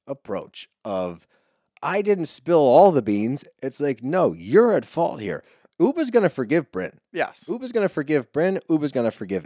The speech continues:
Speaker 1: Erin because Uba told Sai.
Speaker 2: Yes.
Speaker 1: Sai told everybody else.
Speaker 2: Sai
Speaker 1: Sai's
Speaker 2: told
Speaker 1: the snitch.
Speaker 2: And her biggest thing was, "Well, I didn't spill all the beans on camera."
Speaker 1: Doesn't matter, dude.
Speaker 2: Fourth wall break. I love a good fo-, fourth wall break.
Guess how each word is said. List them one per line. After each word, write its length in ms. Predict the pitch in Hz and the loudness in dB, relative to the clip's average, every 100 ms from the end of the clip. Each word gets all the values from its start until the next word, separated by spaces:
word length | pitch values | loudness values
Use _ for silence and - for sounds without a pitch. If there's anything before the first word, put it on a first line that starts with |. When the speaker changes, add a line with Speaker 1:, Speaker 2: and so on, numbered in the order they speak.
| - | -6
Speaker 1:
Erin 300 | 123 175 185 | -4 -4 -4
because 260 | 131 226 208 175 | -4 -4 -4 -8
Uba 340 | 233 247 233 - _ - | -2 -2 -2 -6 _ -8
told 400 | - 160 156 151 _ | 0 2 2 -2 _
Sai. 400 | - - - - - _ | -12 -8 -6 -8 -14 _
Speaker 2:
Yes. 280 | - 139 - | -16 -14 -14
Speaker 1:
Sai 640 | - - 185 190 143 123 127 _ _ | -14 -8 -4 -2 -2 -2 -4 _ _
told 200 | 117 104 | -4 -2
everybody 520 | 92 87 85 82 123 | -2 -4 -6 -6 -2
else. 340 | 214 95 - - | -2 -2 -8 -12
Speaker 2:
Sai 320 | - 160 170 | -4 2 2
Speaker 1:
Sai's 100 | 202 185 | 0 -2
Speaker 2:
told 260 | 175 147 | -2 -2
Speaker 1:
the 40 | 220 | -4
snitch. 560 | - 277 - - - _ - | -2 -2 -2 -6 -14 _ -6
Speaker 2:
And 240 | 143 139 | -4 -4
her 360 | 127 - 160 185 | -8 -4 0 2
biggest 420 | 165 180 180 - | 2 2 0 -4
thing 320 | - 196 247 | -2 0 2
was, 380 | 139 123 156 - _ _ _ - | 4 4 2 -6 _ _ _ 2
"Well, 360 | 196 170 147 _ _ | 6 6 2 _ _
I 100 | 170 | -2
didn't 220 | 165 202 | 0 -4
spill 380 | 180 - 180 180 | -6 0 2 4
all 180 | 143 151 | 4 2
the 100 | 143 | 2
beans 300 | 147 139 120 - | -2 -2 -6 -8
on 300 | 113 113 107 | -6 -6 -8
camera." 720 | - - 113 180 180 87 120 131 | -14 -8 0 2 2 -2 -4 -10
Speaker 1:
Doesn't 180 | 92 | -14
matter, 300 | 113 175 202 | -10 -10 -6
dude. 160 | 151 170 | -2 -2
Speaker 2:
Fourth 140 | - 208 | -4 -2
wall 160 | 254 | -2
break. 360 | 277 185 190 - | 0 0 -2 -2
I 120 | 120 | -2
love 280 | 113 110 120 | 0 0 0
a 40 | |
good 160 | 147 185 | -2 -4
fo-, 260 | 226 226 208 | -2 -2 -4
fourth 240 | - 208 | -4 -4
wall 160 | 240 262 | -2 -2
break. 280 | 202 175 | -2 -4